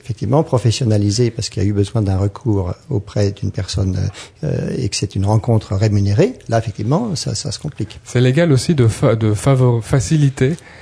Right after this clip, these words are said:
Speaker 2: la sexualité de, de résidents, par exemple handicapés, je prends une situation, de les rapprocher, euh, de les mettre dans le même lit, de les déshabiller et puis ensuite de partir pour les laisser faire l'amour ou se
Speaker 1: Alors,
Speaker 2: caresser.
Speaker 1: là, on est justement, il y a,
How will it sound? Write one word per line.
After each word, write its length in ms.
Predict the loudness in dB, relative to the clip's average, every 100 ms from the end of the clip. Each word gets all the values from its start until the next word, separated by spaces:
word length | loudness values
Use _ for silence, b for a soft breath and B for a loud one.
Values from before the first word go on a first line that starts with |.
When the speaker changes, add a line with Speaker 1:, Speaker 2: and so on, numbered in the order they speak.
| B 0
Speaker 2:
la 100 | 2
sexualité 600 | 2 0 2 2 2 2
de, 180 | 4 2
de 140 | 4
résidents, 540 | 2 2 2 2 0 0
par 180 | 0
exemple 420 | 0 2 2 2 -2
handicapés, 520 | -2 -2 -2 2 2
je 100 | 2
prends 260 | 0 0 -2
une 40 |
situation, 480 | 0 0 0 2 2
de 80 | 4
les 80 |
rapprocher, 720 | 2 0 0 0 2 2 4 2
euh, 300 | 2 2 2
de 80 |
les 100 | 2
mettre 340 | 2 0 0 0
dans 140 | 2
le 60 | 2
même 200 | 2 2
lit, 120 | 2
de 100 | 2
les 140 | 2 2
déshabiller 640 | 2 2 2 2 2 2
et 60 |
puis 160 | 0 -2
ensuite 280 | -4 -2 0
de 100 | 0
partir 540 | 0 -6 -2 0 0 -2 B B B B
pour 200 | 0 2
les 160 | 2 2
laisser 300 | 0 0 0
faire 180 | 2 2
l'amour 360 | 2 2 2 2
ou 40 |
se 40 | 0
Speaker 1:
Alors, 160 | 2
Speaker 2:
caresser. 280 | 2 0 2
Speaker 1:
là, 340 | 4 4 0 -4
on 220 | -2 2
est 260 | 2 2 -2
justement, 460 | -8 -4 0 2
il 80 | 2
y 40 | 2
a, 180 | -2